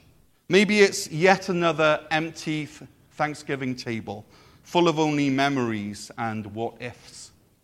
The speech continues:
Maybe it's health-related. Maybe it's a, a, um, a call with your doctor out of the blue. You know, I imagine that the parents of the twenty-four children who were killed in the daycare in Thailand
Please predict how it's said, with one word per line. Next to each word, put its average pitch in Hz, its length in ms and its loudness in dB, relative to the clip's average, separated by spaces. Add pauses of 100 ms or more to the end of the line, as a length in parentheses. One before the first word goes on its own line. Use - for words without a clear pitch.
(560)
Maybe 196 260 2
it's 185 180 0
health-related. 135 800 0
Maybe 185 320 -2
it's 175 200 -6
a, 139 280 0 (480)
a, 139 260 0
um, 127 380 2 (640)
a 135 60 -4
call 151 580 0 (560)
with 139 160 -2
your 143 140 0
doctor 135 640 0
out 131 240 -2
of 120 100 -8
the 120 100 -8
blue. 117 360 -2 (1500)
You 139 120 2
know, 143 160 2
I 170 160 6
imagine 180 520 4
that 139 140 -4
the 147 80 -6
parents 170 440 0
of 135 100 -12
the 143 60 -10
twenty-four 160 600 -4
children 143 400 -4
who 131 160 -4
were 127 80 -2
killed 147 480 -2
in 127 80 0
the 123 80 0
daycare 147 500 -4
in 120 140 -8
Thailand 131 640 -4